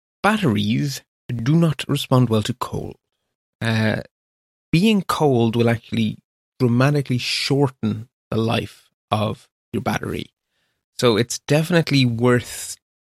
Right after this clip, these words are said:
bearing that in mind, um, I would say, to just make sure that you have, you, you know, don't get caught out by it. So maybe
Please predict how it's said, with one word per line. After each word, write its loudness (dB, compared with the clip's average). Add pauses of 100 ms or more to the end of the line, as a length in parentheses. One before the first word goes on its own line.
(500)
bearing 2
that 2
in 2
mind, -2
um, -2
I -4
would -4
say, -2 (1160)
to 2 (140)
just -4 (180)
make -2
sure 2
that 2 (680)
you 2
have, 2
you, -2 (100)
you -10
know, -2 (760)
don't 0
get 2
caught 2
out -2
by -8
it. -12 (240)
So 2 (1040)
maybe 2